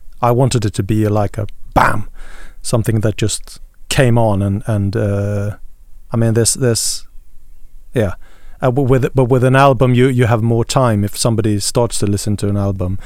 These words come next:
But, I mean, uh, but maybe they don't, so, so maybe that's a flawed because the public isn't,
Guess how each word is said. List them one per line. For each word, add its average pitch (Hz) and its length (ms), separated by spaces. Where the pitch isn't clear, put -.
But, 143 160
I 139 80
mean, 135 260
uh, 139 140
but 135 120
maybe 131 240
they 117 160
don't, 110 380
so, 101 300
so - 120
maybe 117 260
that's 110 220
a 127 40
flawed 113 600
because 110 300
the 107 80
public 107 380
isn't, 98 400